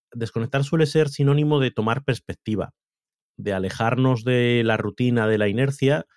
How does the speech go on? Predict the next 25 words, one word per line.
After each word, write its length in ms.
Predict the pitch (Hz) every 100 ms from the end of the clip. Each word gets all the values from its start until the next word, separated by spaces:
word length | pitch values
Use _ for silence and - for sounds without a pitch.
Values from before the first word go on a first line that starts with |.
| _ _ _ _
eh, 360 | 113 104 101 95
de 100 | 95
dar 140 | 113
un 100 | 127
pasito 340 | 123 - 135 120
atrás 480 | 131 147 160 - -
y 140 | 120 107
de 140 | 104
ver, 260 | 113 127 139 _ _ _ _ _ -
eh, 240 | 113 104 -
qué 160 | 117
cosas, 600 | - 123 - 123 - - -
eh, 920 | 113 98 95 92 90 90 87 85 - - _ -
están 300 | 95 113 110
funcionando, 720 | 123 120 113 127 127 135 139
qué 140 | 107
cosas 380 | - - 107 104
podemos 380 | - 104 107 104
cambiar, 560 | 98 98 123 135 135 135 - _ _
si 160 | - 101
estamos 320 | 117 113 110
yendo 180 | 113 110
hacia 240 | - 107
donde 320 | 104 98 95
queremos. 520 | 98 104 135 139 143